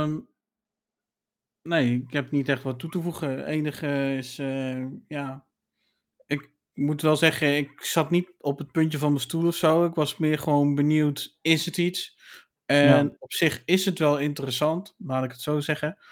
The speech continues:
Speaker 1: En, eh, ik kijk ook zeker wel uit, eh, naar hoe de rest, eh, van het verhaal zich eigenlijk, eh, ontvouwt.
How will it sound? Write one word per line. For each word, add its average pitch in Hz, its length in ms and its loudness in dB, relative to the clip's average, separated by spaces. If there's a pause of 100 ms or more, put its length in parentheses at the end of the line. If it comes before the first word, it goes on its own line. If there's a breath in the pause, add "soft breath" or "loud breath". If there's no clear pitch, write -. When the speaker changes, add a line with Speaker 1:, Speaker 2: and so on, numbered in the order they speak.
(420 soft breath)
Speaker 1:
En, 131 560 0
eh, 127 260 -2
ik 147 120 0
kijk 139 240 4
ook 123 120 -2
zeker 160 300 0
wel 143 160 4
uit, 135 380 0
eh, 131 320 -2
naar 135 340 0
hoe 131 180 -2
de 127 160 2
rest, 143 360 -2
eh, 131 500 0
van 131 200 -4
het 131 140 -4
verhaal 135 320 4
zich 127 180 -4
eigenlijk, 127 520 -2
eh, 127 340 4
ontvouwt. 139 500 8